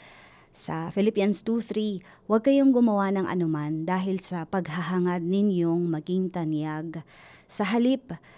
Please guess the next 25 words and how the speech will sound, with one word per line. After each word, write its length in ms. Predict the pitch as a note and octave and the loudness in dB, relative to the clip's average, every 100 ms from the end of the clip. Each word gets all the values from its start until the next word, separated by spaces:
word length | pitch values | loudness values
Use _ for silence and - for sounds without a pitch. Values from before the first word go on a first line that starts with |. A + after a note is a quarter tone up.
| - | -18
bilang 480 | - G3+ G3 F#3+ F#3 | -4 0 2 2 0
handa 400 | F#3 F3 F3 F#3 | 0 0 2 2
ng 160 | F#3 E3 | 2 0
pagpapakumbaba, 1120 | F3 E3+ G3+ G#3+ A#3 A#3 G#3 F#3+ D#3+ D3+ C#3+ - - - - | -4 -6 -6 -4 -4 -4 -2 -4 -4 -6 -8 -14 -20 -20 -6
ituring 640 | B3 - C#4+ D4 C#4+ C#4+ | -6 2 2 6 8 8
ninyong 480 | C4 A#3 G3+ G3 G3+ | 8 6 4 2 0
higit 400 | E3 G#3+ F3 G3+ G3+ | -2 -4 0 -2 0
ang 160 | F3 F3+ | -4 -4
iba 480 | F3 D#3 D3+ D3 | -4 -6 -6 -8
kaysa 800 | - G3 G3 F#3 F3 F3 E3+ E3+ D3+ | -4 -2 -2 -4 -4 -4 -6 -8 -6
inyong 400 | G3 F#3 F3 E3+ | 0 2 4 2
mga 220 | F3 E3+ E3+ | 0 -2 -2
sarili. 560 | F3 D#3+ D#3 D#3+ D3 - _ - - - _ _ | -4 -6 -6 -6 -8 -16 _ -20 -20 -20 _ _
Pagmalasakitan 1040 | F#3 F3+ F3 E3+ E3 D#3+ C#3+ - A#3 A#3+ B3 | 2 2 2 0 0 -2 -6 -4 -2 0 4
ninyo 320 | C4 G3 E3 | 4 4 0
ang 240 | - E3+ | -2 -4
kapakanan 640 | F#3 F3+ F3+ F#3 F3+ F3 F3 | -4 -6 -6 -2 0 0 -2
ng 80 | E3+ | -4
iba 480 | F#3+ D#3 D3 C#3+ - - _ _ | -6 -8 -10 -12 -16 -20 _ _
at 240 | A#3+ - | -8 0
hindi 320 | B3 A3+ G#3 | 2 2 0
lamang 560 | G3 D#3+ D#3 D3+ D3+ D#3 | -2 0 0 -2 -4 -4
ang 240 | G#3 G#3 | -2 -2
inyong 480 | F3 F3+ E3 D#3 D#3+ | -2 -2 0 -2 -6
sarili." 560 | - E3 D#3+ E3 D#3+ | -6 -6 -6 -6 -10